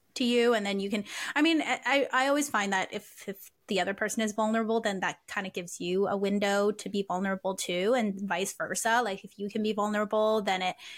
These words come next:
gives, leaves the door open a little bit for that other person to be vulnerable when you're dating too. So,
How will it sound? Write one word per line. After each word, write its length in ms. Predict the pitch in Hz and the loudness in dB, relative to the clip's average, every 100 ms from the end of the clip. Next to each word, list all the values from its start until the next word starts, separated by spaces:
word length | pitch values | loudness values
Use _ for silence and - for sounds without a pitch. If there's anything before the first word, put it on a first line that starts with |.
| - | -4
gives, 400 | 233 220 202 - - _ 226 | 0 0 0 -6 -10 _ 2
leaves 420 | 269 285 240 - | 4 4 2 0
the 240 | 220 208 196 | 2 2 2
door 240 | 202 202 | 2 2
open 320 | 247 226 214 | 2 0 0
a 60 | 208 | 2
little 200 | 214 214 | 2 2
bit 240 | 220 208 | 0 0
for 260 | - 196 185 | 0 0 0
that 180 | 190 180 | 0 -2
other 200 | - 202 | -2 -4
person 320 | 233 226 247 | -2 0 2
to 60 | 233 | 2
be 140 | 226 | 0
vulnerable 680 | 226 220 226 226 226 226 226 | 0 0 0 0 0 2 2
when 140 | 214 | 0
you're 120 | 208 | 0
dating 380 | 208 214 214 226 | 0 0 0 0
too. 400 | - 185 202 285 | 0 0 2 2
So, 420 | 285 196 190 190 | 2 2 2 0